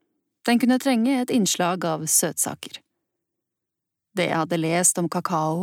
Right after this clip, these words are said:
og sjokolade, gjorde meg godtesugen, men det var fortsatt en stund igjen til lunsj. For å lede tankene bort fra sjokoladeplaten i den øverste skuffen i skrivebordet jeg satt ved, grep jeg boken og gikk ut i selve bokhandelen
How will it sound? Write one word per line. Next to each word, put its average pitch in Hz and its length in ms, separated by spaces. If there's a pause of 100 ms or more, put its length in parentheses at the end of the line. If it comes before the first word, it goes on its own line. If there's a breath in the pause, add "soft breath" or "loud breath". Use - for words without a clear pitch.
(120)
og 170 160
sjokolade, 170 800
gjorde 165 260
meg 175 240
godtesugen, 170 720
men - 680
det 202 40
var 208 140
fortsatt 214 340
en 254 120
stund 196 280
igjen 156 400
til 180 160
lunsj. - 360 (960)
For 226 100
å 220 80
lede 202 300
tankene 202 420
bort 214 300
fra 196 240
sjokoladeplaten 185 1120
i 190 100
den 185 220
øverste 170 580
skuffen 180 400
i 190 80
skrivebordet 180 600
jeg 190 220
satt 196 240
ved, - 260 (440 loud breath)
grep 226 280
jeg 254 100
boken 233 460 (220)
og 214 40
gikk 202 300
ut 156 240
i 175 100
selve 156 320
bokhandelen 170 640